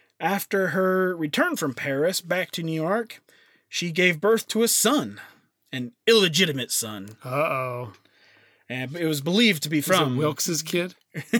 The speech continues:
Speaker 1: No, it was believed to be from Gottschalk.
Speaker 2: Oh.
Speaker 1: Uh, now, at this time period, respectable women like herself were not supposed to have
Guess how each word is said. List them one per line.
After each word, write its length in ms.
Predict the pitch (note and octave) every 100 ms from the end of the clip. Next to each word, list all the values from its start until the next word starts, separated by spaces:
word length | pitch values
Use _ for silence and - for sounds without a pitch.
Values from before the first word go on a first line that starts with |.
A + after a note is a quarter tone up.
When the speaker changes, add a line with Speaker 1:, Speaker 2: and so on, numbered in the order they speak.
| - A#3 - - A3+ _ - F3+ - -
Speaker 1:
No, 260 | D#3+ A2 A#2+
it 160 | A#2+
was 220 | B2+ B2+ - - -
believed 260 | D3 G#3+ E3+
to 60 |
be 60 | E3+
from 220 | E3+ F3
Gottschalk. 540 | D#3 B2+ - - F#2 - - -
Speaker 2:
Oh. 220 | B2+ F#2+ - _ _ _ _ _ _ _ _ _ _ _
Speaker 1:
Uh, 380 | C3 B2+ B2+ C3 -
now, 220 | E3+ F3+
at 80 | F3
this 220 | B3 -
time 260 | G3 E3+ D3
period, 480 | E3+ F3 G3 F#3 D#3
respectable 720 | - - C#4 - E3+ D#3+ D3
women 500 | A3 E3 G#2 G#2 A#2 -
like 220 | C3 B2+
herself 540 | B2+ - C4 C#3+ - -
were 300 | C#3 C#3 C3+
not 200 | G#3+ G3+
supposed 480 | D3 - A3 - -
to 80 |
have 260 | C#3 D3+